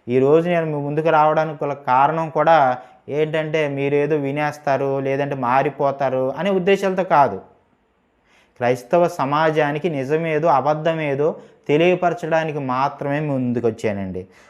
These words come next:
ఒక ఆయన ఏమని మాట్లాడుతున్నాడో ఒక్కసారి వీడియో చూపెడతానండి, చూడండి.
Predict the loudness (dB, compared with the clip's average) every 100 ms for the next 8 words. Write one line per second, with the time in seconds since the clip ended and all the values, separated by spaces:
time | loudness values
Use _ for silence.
0 | _ 0 4 6 6 6 4 2 2 4
1 | 4 4 4 2 4 0 0 -2 0 2
2 | 2 0 -2 -12 _ _ -8 -6 -6 6
3 | 6 6 4 2 2 0 0 2 0 -2
4 | -2 -2 -2 -4 -12 _ _ _ _ 4
5 | 4 4 0 -4